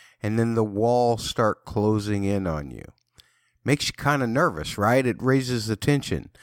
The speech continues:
The same thing happens with us for music as well. And unless some of those notes on the top or on the bottom start to dwindle off, then we start to feel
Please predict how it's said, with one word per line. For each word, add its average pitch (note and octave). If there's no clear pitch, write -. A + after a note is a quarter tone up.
The C3
same G#3
thing G3
happens D3+
with C3+
us A#2
for G#2+
music A#2
as G#2+
well. G#2+
And B2
unless C3+
some G3
of G#3+
those G3
notes F3
on D#3
the C3
top C#3+
or B2
on B2
the A#2
bottom A#2+
start -
to A#2
dwindle A2
off, C#3+
then A#2+
we C#3
start B2+
to B2+
feel A#2+